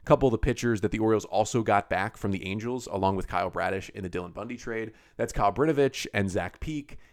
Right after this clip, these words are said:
Interesting stuff. Injuries over the last two years have certainly slowed them down. I don't know for sure, but it feels like both of them should finally be fully healthy heading into spring training twenty twenty-four. Now, neither of them has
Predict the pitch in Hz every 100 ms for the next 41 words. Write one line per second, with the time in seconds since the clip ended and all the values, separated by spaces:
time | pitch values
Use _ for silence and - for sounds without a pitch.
0 | _ 160 165 160 147 147 131 - 123 123
1 | - 139 127 135 127 120 101 104 104 -
2 | 107 104 98 98 - 120 117 107 117 104
3 | 98 92 98 101 104 98 - - _ _
4 | _ 131 135 160 165 151 139 120 - 151
5 | 147 113 - - 151 170 165 156 - 123
6 | 131 131 131 127 - 101 - 110 117 135
7 | 131 117 113 - 127 127 120 - 107 170
8 | 175 185 _ _ _ 135 127 131 110 110
9 | - 117 107 110 113 113 110 - 104 -
10 | 117 107 101 98 107 143 147 120 123 107
11 | 98 104 113 110